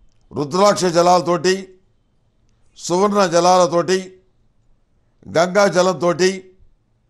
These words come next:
అభిషేకం చేయటం చెప్పదగినటువంటి సూచన. ఇందులో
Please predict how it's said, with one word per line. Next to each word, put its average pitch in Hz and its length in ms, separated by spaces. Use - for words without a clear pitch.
అభిషేకం 175 440
చేయటం 175 480
చెప్పదగినటువంటి 160 880
సూచన. 110 400
ఇందులో 190 340